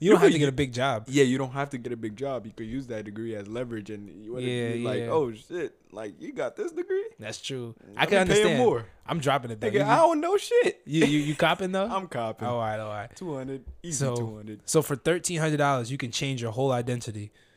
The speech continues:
Speaker 1: Oh, thirteen hundred?
Speaker 2: Just to change everything about you. Name.
Speaker 1: Nah.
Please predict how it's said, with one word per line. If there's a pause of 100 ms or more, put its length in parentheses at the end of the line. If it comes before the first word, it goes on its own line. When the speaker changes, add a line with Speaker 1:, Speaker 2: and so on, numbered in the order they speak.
(960)
Speaker 1:
Oh,
thirteen
hundred? (440)
Speaker 2:
Just
to
change
everything
about
you. (220)
Name. (420)
Speaker 1:
Nah.